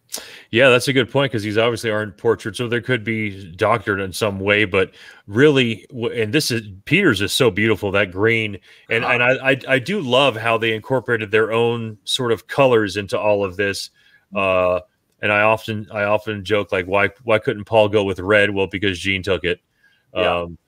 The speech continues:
Speaker 1: but, you know, purple was definitely more of the, uh, the glamour thing, hence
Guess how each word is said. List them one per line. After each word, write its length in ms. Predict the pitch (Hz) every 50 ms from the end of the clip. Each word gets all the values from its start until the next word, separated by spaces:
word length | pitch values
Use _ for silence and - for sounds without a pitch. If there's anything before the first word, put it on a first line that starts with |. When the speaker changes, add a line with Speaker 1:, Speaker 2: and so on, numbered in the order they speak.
| _ _ _ _ _ _ _ -
Speaker 1:
but, 260 | - 101 92 95 98
you 100 | 110 101
know, 160 | 95 90 90
purple 540 | 90 - 120 120 110 - 107 107 98 101 92
was 180 | 87 107 101 92
definitely 340 | 85 107 101 92 - 101 95
more 280 | 95 95 95 92 95 92
of 100 | 90 85 82
the, 200 | 87 85 85 87
uh, 160 | 85 82 85 87
the 140 | 92 87 95
glamour 480 | 82 90 95 95 92 92 90 90 87
thing, 300 | 85 - 92 87 85 82
hence 380 | 80 - 92 87 - - - -